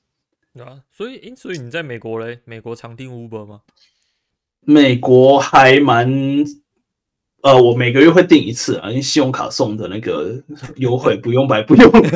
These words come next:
Speaker 2: <laughs> 每个月至少会订一次。对啊，那有时候懒得出门嘛，或者是有时候你在开会嘛，然后就，就像，像假设我现在这样在，在录音，我现在就先订下去，等下我们录完我就可以直接去吃饭。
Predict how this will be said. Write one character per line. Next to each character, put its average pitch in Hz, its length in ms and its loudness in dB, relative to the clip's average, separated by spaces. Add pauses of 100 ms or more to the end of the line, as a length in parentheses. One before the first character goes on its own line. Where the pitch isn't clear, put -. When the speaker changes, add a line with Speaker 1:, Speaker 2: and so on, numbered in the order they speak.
(280)
Speaker 2:
<laughs> - 640 -12
每 135 120 6
个 151 120 6
月 160 80 8
至 160 100 2
少 139 140 6
会 135 80 6
订 127 260 4
一 117 60 -2
次。 120 280 -4 (560)
对 131 80 0
啊， 98 300 -2
那 151 120 2
有 135 100 0
时 131 60 -4
候 147 100 6
懒 110 200 2
得 107 120 -6
出 120 260 -8
门 110 240 -8
嘛， 65 160 -16
或 123 140 -4
者 117 40 -6
是 120 120 -6
有 87 100 -8
时 110 100 -10
候 107 60 -6
你 92 80 -14
在 120 220 -6
开 107 260 -8
会 101 280 -6
嘛， - 280 -18
然 69 100 -18
后 101 140 -20
就， 98 180 -14 (120)
就 110 180 -12
像， 113 300 -12
像 135 260 -4
假 120 140 -6
设 143 100 0
我 123 100 0
现 127 120 -2
在 123 80 -4
这 127 100 0
样 117 160 -4
在， 120 240 -2
在 123 220 0
录 123 440 -2
音， 110 200 -4
我 113 160 -8
现 131 120 -2
在 123 60 -2
就 123 140 -4
先 120 200 -4
订 120 160 -6
下 117 200 -4
去， 101 260 -10
等 110 100 -10
下 113 60 -6
我 110 80 -8
们 101 80 -12
录 113 140 -4
完 76 100 -10
我 69 80 -18
就 113 80 -12
可 117 60 -8
以 101 80 -10
直 - 80 -20
接 90 100 -10
去 113 140 -12
吃 - 240 -12
饭。 107 280 -10